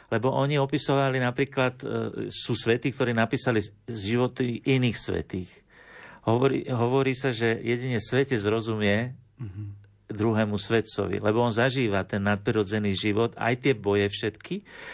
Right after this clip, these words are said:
Speaker 1: Dá sa povedať, že prvými takými nás-, prvými takými už v tej ranej cirkvi, už aj v staroveku boli napríklad otcovia púšte, ktorí napríklad, e, oni boli majstri duchovného života, majstri svetosti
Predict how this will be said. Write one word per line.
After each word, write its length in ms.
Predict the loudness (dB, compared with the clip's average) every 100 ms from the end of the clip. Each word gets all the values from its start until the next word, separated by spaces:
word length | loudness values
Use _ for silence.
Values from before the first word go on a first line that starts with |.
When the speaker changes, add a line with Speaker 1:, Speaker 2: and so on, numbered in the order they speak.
| -8
Speaker 1:
Dá 140 | 0 2
sa 80 |
povedať, 400 | 2 2 0 0
že 0 |
prvými 400 | 0 0 0 -2
takými 340 | -2 -2 -2 0
nás-, 300 | 2 0 -2
prvými 540 | -4 0 0 0 0
takými 480 | 0 -2 0 0 0 0
už 320 | -2 0 0
v 80 | 0
tej 160 | 2 2
ranej 300 | 4 0 0
cirkvi, 480 | 0 0 0 0 0
už 180 | -4 0
aj 100 | 0
v 80 | 0
staroveku 560 | -2 0 2 2 0 0
boli 240 | 0 2
napríklad 480 | 2 0 -2 -2 -2 -4 -14 -16 -16
otcovia 480 | -4 -2 2 2 2
púšte, 480 | 0 -2 -2 -4 -6 -8 _ _ _ _ -20 -20 -20 -20 -20 -2
ktorí 300 | 2 4 2
napríklad, 440 | 0 0 0 0
e, 60 | -2 -8 -4 0 0 2
oni 240 | 2 2
boli 240 | 2 2 2
majstri 400 | 0 0 0 -2
duchovného 500 | -2 0 0 2 2
života, 460 | 2 2 0 0
majstri 380 | 0 0 0 -2
svetosti 880 | -2 0 0 0 -4 -6 -2 -2 -2